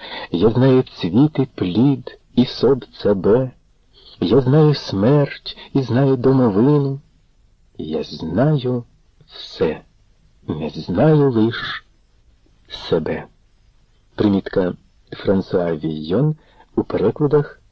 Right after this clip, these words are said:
Леоніда Первомайського. Київ, видавництво Дніпро, тисяча дев'ятсот сімдесят третій рік. Та зате знав я вельми добре,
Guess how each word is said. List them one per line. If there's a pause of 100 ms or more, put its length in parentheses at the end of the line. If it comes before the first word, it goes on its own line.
(160)
Леоніда
Первомайського. (920)
Київ, (420)
видавництво
Дніпро, (440)
тисяча
дев'ятсот
сімдесят
третій
рік. (2250)
Та
зате
знав
я
вельми
добре,